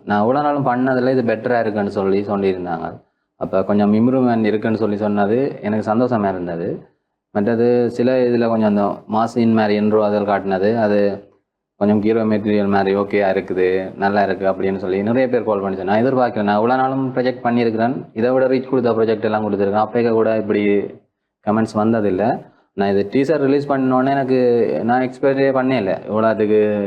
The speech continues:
கமெண்ட்ஸ் வருமான்னு சொல்லி. ஆனா நல்லா இருந்தது. அது பவியாளன் கிரியேட் பண்ணி செஞ்சதால எனக்கு சந்தோஷமா இருந்தது. அதே மாதிரி இதுல ஒரு,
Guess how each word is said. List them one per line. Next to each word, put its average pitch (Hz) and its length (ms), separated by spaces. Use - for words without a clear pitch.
கமெண்ட்ஸ் 110 320
வருமான்னு 107 300
சொல்லி. 95 520
ஆனா 113 220
நல்லா 117 260
இருந்தது. 95 680
அது 95 140
பவியாளன் 104 920
கிரியேட் 104 260
பண்ணி 101 200
செஞ்சதால 98 720
எனக்கு 107 320
சந்தோஷமா 113 260
இருந்தது. 95 540
அதே 104 260
மாதிரி 120 340
இதுல 131 200
ஒரு, 120 480